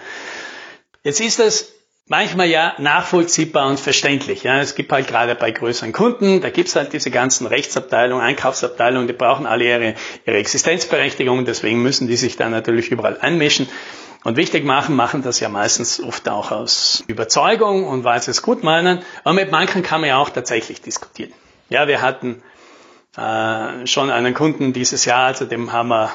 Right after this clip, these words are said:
das Angebot geschickt und dann kam zurück und mit siebenunddreißig Punkten haben die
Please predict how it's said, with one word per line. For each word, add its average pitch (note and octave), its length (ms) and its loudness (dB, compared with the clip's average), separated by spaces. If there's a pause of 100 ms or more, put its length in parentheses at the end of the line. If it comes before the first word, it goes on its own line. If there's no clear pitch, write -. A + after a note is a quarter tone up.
das A2+ 160 -4
Angebot D#3 480 2
geschickt B2 420 -4
und A#2 120 -6
dann A#2 160 -2
kam A2+ 260 -4
zurück D3 640 -2
und D3+ 320 0 (240)
mit E3 240 -4
siebenunddreißig D#3+ 1120 0
Punkten B2+ 420 -2
haben B2 220 0
die B2+ 200 0